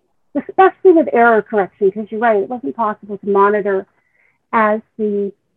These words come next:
uh, programs were computing, and that's been a real focus.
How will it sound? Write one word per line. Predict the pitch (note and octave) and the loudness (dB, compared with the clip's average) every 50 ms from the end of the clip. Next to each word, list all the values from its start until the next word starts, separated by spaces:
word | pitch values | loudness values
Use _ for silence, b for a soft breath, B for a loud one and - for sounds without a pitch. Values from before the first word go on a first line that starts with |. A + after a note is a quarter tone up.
| _ _ _ | _ _ _
uh, | - A3 G#3 G3 F#3+ | -2 -2 -2 -2 -4
programs | - - A3+ A3 G3 G#3+ G3+ G3+ G3 - _ | -4 -4 -4 -2 -2 -2 -4 -4 -4 -6 _
were | G3+ G3+ G3 G3 F#3+ - | -6 -6 -4 -4 -6 -8
computing, | _ G3 F#3 - _ - B3 A#3+ A#3 G#3 G3 F#3 E3+ - - _ _ _ _ _ _ _ _ - | _ -14 -16 -14 _ -8 -4 -4 -2 -2 -2 -2 -2 -4 -10 _ _ _ _ _ _ _ _ -6
and | A3 G#3 G#3 | -4 -2 0
that's | G3+ F#3+ - - _ - - | -2 -2 -4 -8 _ -8 -2
been | A#3 G#3+ G3 G3 G3 F#3+ - - | 0 2 2 4 2 2 0 -4
a | G#3 G3+ | -6 -6
real | G#3 G3 F#3+ F#3 - _ _ | -4 -6 -6 -8 -10 _ _
focus. | G#3+ G3+ G3+ - - A#3 B3 | -8 -8 -8 -10 -12 -14 -16